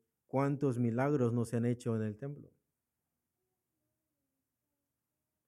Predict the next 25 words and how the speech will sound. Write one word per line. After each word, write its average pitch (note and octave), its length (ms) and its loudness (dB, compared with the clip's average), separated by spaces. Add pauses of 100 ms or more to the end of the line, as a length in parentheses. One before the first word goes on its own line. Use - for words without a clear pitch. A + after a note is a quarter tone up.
(380)
¿Cuántos A#2 280 -2
milagros A#2+ 600 2
no A#2+ 140 -2
se B2+ 120 -4
han A#2+ 80 0
hecho B2 540 -2 (520)
en G#2+ 540 -4 (240)
Hechos A#2 480 -4
capítulo A#2+ 540 -4
cuatro? C3+ 440 -12 (1300)
Después B2+ 320 -2
de C3 120 0
que B2+ 100 -2
oraron, C#3 480 0 (1700)
hubo D3 220 0
muchos D3 800 0
milagros C3+ 480 0
que C#3+ 80 -6
se B2+ 60 0
hicieron C#3+ 280 -2
por B2+ 180 0
la A#2 100 0
mano A2+ 420 -2
de A#2 140 -4
quienes. A#2+ 340 -10